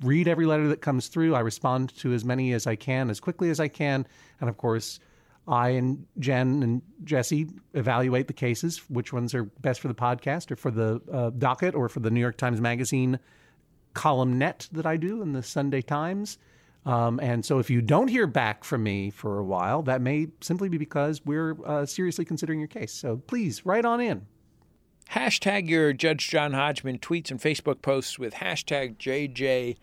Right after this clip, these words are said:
Speaker 2: H O. And, uh, if you want to get into a, what's often a quite in-depth and thoughtful discussion of every week's case, go to maximum fun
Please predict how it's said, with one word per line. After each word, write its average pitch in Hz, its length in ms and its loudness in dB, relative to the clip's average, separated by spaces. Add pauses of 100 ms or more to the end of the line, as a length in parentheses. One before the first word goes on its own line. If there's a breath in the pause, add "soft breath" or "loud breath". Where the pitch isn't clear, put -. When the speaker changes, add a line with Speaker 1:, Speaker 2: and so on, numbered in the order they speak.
(420 soft breath)
Speaker 2:
H 156 460 2
O. 180 460 4
And, 196 380 -2
uh, 165 240 6
if 165 100 -4
you 185 100 -4
want 185 120 0
to 156 60 -2
get 180 140 -2
into 180 320 -2
a, 147 240 4 (360 soft breath)
what's - 140 -8
often 254 360 0
a 160 60 -4
quite 226 300 -2
in-depth 190 540 -2
and 131 180 -4
thoughtful 165 420 0
discussion 120 520 -4
of 107 100 -4
every 117 220 -2
week's 110 300 -4
case, 139 280 -4
go 151 140 -4
to 143 80 -6
maximum 165 480 -4
fun 160 380 -4